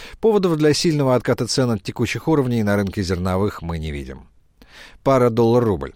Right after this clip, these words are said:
Эльвира Набиуллина подняла ставку на семьдесят пять базисных пунктов до семи с половиной процентов годовых и заявила, что будут продолжать в том же духе, если инфляция не остановится.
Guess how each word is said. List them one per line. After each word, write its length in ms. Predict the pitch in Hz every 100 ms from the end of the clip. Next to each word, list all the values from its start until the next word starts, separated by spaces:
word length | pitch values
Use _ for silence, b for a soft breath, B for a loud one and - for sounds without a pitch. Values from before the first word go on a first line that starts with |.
| _ _ _
Эльвира 360 | 160 170 190 165
Набиуллина 580 | 160 190 208 160 127
подняла 420 | 113 123 117 135 131
ставку 340 | - 160 -
на 140 | 135 127
семьдесят 440 | 143 123 113 123
пять 360 | - 131 117 -
базисных 580 | 98 120 101 90 104 -
пунктов 540 | 151 202 - 170 -
до 180 | 107 117
семи 400 | - 113 117 135
с 60 |
половиной 520 | - 113 107 101 107 101
процентов 600 | 107 104 - 120 98 95
годовых 420 | 110 156 233 -
и 140 | 180
заявила, 760 | 190 127 120 110 147 175 160 131
что 260 | - -
будут 280 | 101 113 107
продолжать 640 | - 110 113 107 107 127
в 100 | -
том 180 | - 104
же 80 | 92
духе, 380 | 90 143 - 160
если 300 | 98 - 87
инфляция 500 | 82 98 92 - 95
не 80 | 110
остановится. 640 | 120 160 180 82 - -